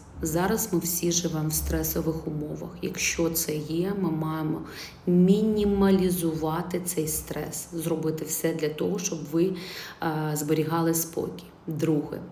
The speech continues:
якщо ви давно не відвідували лікаря-ендокринолога, я раджу проконсультувати з лікарем-ендокринологом, зробити узі щитовидної залози.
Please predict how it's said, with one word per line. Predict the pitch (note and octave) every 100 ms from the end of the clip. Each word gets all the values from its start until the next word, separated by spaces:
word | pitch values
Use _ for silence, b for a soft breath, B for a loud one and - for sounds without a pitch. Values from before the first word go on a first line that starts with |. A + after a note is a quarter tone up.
| -
якщо | D3+ - - A3
ви | A3+
давно | G#3+ F#3 F3 E3+
не | D#3
відвідували | D#3 E3 E3 D3+ D#3 D3
лікаря-ендокринолога, | D#3 - D3 D3 - - - - F#3+ F3+ F3+ F#3+ E3+ D#3+ C#3+
я | D3 D3+
раджу | D#3 D#3+ D#3+ D#3 -
проконсультувати | D3+ D3 D3 D3 - C#3+ D3 D3+
з | D3 D3
лікарем-ендокринологом, | D3 D3+ D3 D3 D3+ D3 D3+ D3 D#3+ F#3 F#3+ F3+
зробити | D3+ C3+ D#3+ -
узі | - E3+ D#3+ D3 D3
щитовидної | - - C#3+ C3+ C#3+ C#3+ C#3+
залози. | - - - -